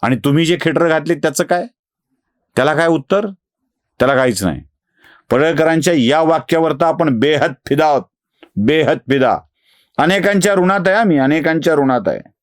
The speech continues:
हिंदुत्वासाठी अशी भक्कमपणे बाजू घेणाऱ्या माणसाच्या कायम ऋणात मी राहीन. आज पुन्हा पडळकरांना शब्द देतो, पडळकरजी, काही अपेक्षा नाही.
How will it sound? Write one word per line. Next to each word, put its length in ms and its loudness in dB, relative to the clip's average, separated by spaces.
हिंदुत्वासाठी 1040 0
अशी 240 0
भक्कमपणे 720 0
बाजू 340 0
घेणाऱ्या 400 0
माणसाच्या 560 0
कायम 400 2
ऋणात 240 0
मी 200 0
राहीन. 280 0
आज 360 0
पुन्हा 240 2
पडळकरांना 680 0
शब्द 220 0
देतो, 420 -4
पडळकरजी, 640 0
काही 220 0
अपेक्षा 440 0
नाही. 260 -2